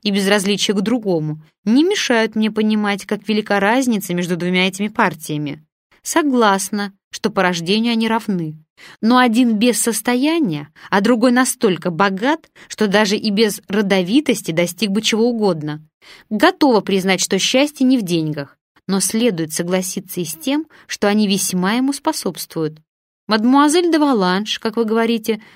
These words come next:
достаточно богата для двоих. Однако Шестидесяти тысяч ливров дохода, которые у нее будут,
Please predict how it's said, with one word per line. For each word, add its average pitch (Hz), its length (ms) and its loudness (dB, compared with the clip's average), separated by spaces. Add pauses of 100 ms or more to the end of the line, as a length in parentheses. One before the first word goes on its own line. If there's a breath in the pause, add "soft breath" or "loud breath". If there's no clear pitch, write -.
(120)
достаточно 214 680 -2
богата 214 400 0
для 208 140 -2
двоих. 220 560 -2 (380 loud breath)
Однако 185 640 0 (300)
Шестидесяти 302 840 -2
тысяч 220 560 -2
ливров 202 400 2
дохода, 185 500 0
которые 180 320 -2
у - 20 0
нее 185 160 0
будут, 165 400 -4